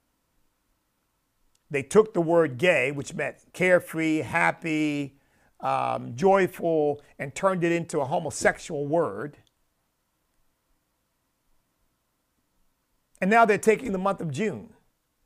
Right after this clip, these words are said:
And June's supposed to be some homosexual thing. June is just June. And I'll tell you something, if I were president of the United States, I wouldn't issue any proclamation for any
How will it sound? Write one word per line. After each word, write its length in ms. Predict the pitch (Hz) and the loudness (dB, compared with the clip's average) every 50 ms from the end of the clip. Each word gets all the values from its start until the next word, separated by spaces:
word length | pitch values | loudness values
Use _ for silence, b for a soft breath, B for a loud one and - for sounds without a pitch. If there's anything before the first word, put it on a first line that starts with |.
| _ _ - | _ _ -8
And 120 | 170 156 | -6 -4
June's 320 | 139 160 226 233 226 208 | -2 0 2 2 0 0
supposed 220 | - - 190 190 160 | -2 -2 -2 -2 -2
to 40 | 156 | -2
be 80 | 185 | -6
some 180 | 170 - 190 170 | -4 -4 -4 -2
homosexual 600 | 165 185 185 175 - - 220 196 - - 143 123 | -2 -2 -4 -4 -2 0 0 -2 -2 -6 -12 -12
thing. 260 | 113 - 110 107 107 _ _ _ _ _ _ _ _ _ _ _ _ _ _ _ _ | -12 -12 -16 -18 -20 _ _ _ _ _ _ _ _ _ _ _ _ _ _ _ _
June 280 | 165 139 165 247 262 247 | -4 0 2 4 4 4
is 140 | 220 190 127 | 4 2 4
just 240 | 185 233 165 127 143 | 4 4 4 2 -2
June. 520 | 131 147 226 226 185 131 92 87 - - - _ _ _ _ _ _ _ _ _ _ _ _ _ _ _ _ _ _ _ _ _ _ _ _ _ _ _ _ _ _ _ _ _ _ _ _ _ _ _ _ _ _ _ _ _ _ _ _ _ _ _ _ _ _ _ _ _ _ _ _ _ _ _ _ _ _ _ _ _ _ _ _ | -2 0 0 0 -2 -4 -8 -12 -18 -20 -20 _ _ _ _ _ _ _ _ _ _ _ _ _ _ _ _ _ _ _ _ _ _ _ _ _ _ _ _ _ _ _ _ _ _ _ _ _ _ _ _ _ _ _ _ _ _ _ _ _ _ _ _ _ _ _ _ _ _ _ _ _ _ _ _ _ _ _ _ _ _ _ _
And 100 | - 123 | -6 -2
I'll 120 | 160 202 175 | -2 0 0
tell 120 | - 196 | 2 0
you 60 | 180 | 0
something, 260 | 147 143 147 127 131 | 0 -2 -4 -4 -4
if 60 | 123 131 | -2 0
I 100 | 170 196 | 0 0
were 140 | 170 143 | 0 -2
president 360 | 117 - 165 151 131 139 143 139 | -2 -2 -2 -2 -2 -4 -6 -6
of 40 | |
the 60 | 135 135 | -6 -6
United 160 | 135 131 131 | -6 -6 -6
States, 240 | - - 147 117 156 | -6 -6 -6 -4 -4
I 40 | |
wouldn't 420 | 165 165 156 135 127 127 131 127 - | -4 -4 -4 -4 -4 -6 -6 -6 -8
issue 220 | 147 123 - 127 | -12 -12 -10 -10
any 140 | 131 127 113 | -10 -10 -10
proclamation 840 | 107 - - - 139 131 - - 123 113 127 131 127 127 - - 127 | -12 -14 -6 -4 -4 -4 -4 -6 -8 -8 -8 -8 -10 -10 -10 -12 -14
for 140 | 110 117 127 | -14 -14 -14
any 260 | 120 120 123 117 113 | -12 -12 -12 -12 -14